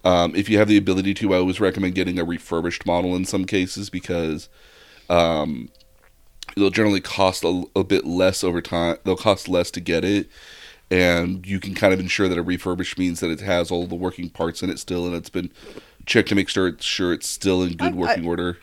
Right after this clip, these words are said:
Speaker 2: yeah, I've bought, I've bought cameras that way, where it was camera equipment that I really wanted that was gonna be much more expensive new.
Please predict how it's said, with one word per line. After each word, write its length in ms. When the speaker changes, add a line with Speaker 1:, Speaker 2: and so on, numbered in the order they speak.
Speaker 2:
yeah, 160
I've 200
bought, 180
I've 160
bought 220
cameras 400
that 200
way, 200
where 160
it 80
was 120
camera 340
equipment 500
that 160
I 20
really 380
wanted 420
that 140
was 160
gonna 160
be 100
much 260
more 120
expensive 580
new. 240